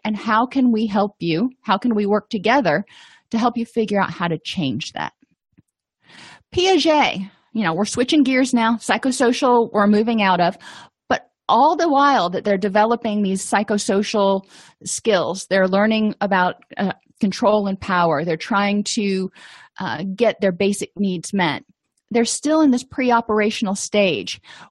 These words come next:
where inanimate objects can be alive and dreams are w-, real. I remember we went through this whole period with Sean where he would talk about poof-up powers. And, you know, he was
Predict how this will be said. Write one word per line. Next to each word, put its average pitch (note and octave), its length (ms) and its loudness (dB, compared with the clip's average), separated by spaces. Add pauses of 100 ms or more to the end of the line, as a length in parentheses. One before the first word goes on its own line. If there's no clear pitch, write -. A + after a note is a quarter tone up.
(180)
where A3+ 380 0 (640)
inanimate C4+ 560 4
objects G3 800 -2 (240)
can A#3 160 2
be G#3+ 120 2
alive F#3+ 520 0
and F#3+ 180 -2
dreams G#3+ 380 -4
are G3 100 -2
w-, D#3 140 -8 (120)
real. E3 480 -4 (180)
I G3+ 120 2
remember A#3 320 4
we G#3+ 140 2
went G3 200 -2
through G#3+ 140 -6
this F#3 120 -10
whole G#3+ 180 0
period G#3+ 560 0 (1160)
with G3+ 180 0
Sean A3+ 480 0 (300)
where G#3 420 0
he A3+ 160 -6
would C4 180 -4
talk B3 280 -4
about B3 260 -4
poof-up - 400 -4
powers. - 520 -8 (560)
And, F#3+ 380 0 (120)
you G#3 100 -4
know, F3 340 -2 (680)
he A3 100 0
was G3 180 -2